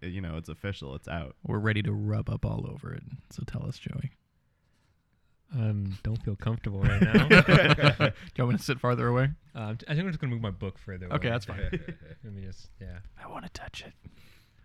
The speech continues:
Speaker 3: I'm thinking I might just have to put it
Speaker 1: For
Speaker 3: away,
Speaker 1: those
Speaker 3: maybe.
Speaker 1: of you who are,
Speaker 3: Uh,
Speaker 1: uh, realize that this is an audio medium, Joey did just pick up his book and move it further away from Clay, and Clay is now touching it. And now he's touching Joey.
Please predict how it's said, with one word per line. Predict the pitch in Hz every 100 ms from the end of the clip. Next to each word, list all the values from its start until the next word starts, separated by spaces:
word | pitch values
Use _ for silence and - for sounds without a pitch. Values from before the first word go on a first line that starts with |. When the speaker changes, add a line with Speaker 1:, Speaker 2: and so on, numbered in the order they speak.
| - -
Speaker 3:
I'm | 104
thinking | -
I | 95
might | 92
just | -
have | -
to | -
put | -
it | 95
Speaker 1:
For |
Speaker 3:
away, | 95 110
Speaker 1:
those | 127
Speaker 3:
maybe. | 92 92
Speaker 1:
of | 123
you | 120
who | 113 113
are, | 101 92
Speaker 3:
Uh, |
Speaker 1:
uh, | 92 92 87 87 50
realize | 85 101 104 95
that | 95
this | 95 104 -
is | - 113 107
an |
audio | 87 87 113 90
medium, | 85 85 85 82 82 80 80
Joey | 95 104 107
did | 90 - 104 98
just | 101 -
pick | 104
up | 95 87
his | 92
book | 82 87 85
and | 85
move | 87 87
it | 90
further | - 92 92 87
away | 85
from | 87 92 85
Clay, | 87 95 120 - _ _
and | - 92 87
Clay | - 95
is | 90 90
now | 87
touching | 87 76 - - -
it. | - - - - - - - _ - - - _ - _ _ _ _ _ _
And | 95
now | 95 92
he's | 90
touching | - 85 - 82
Joey. | -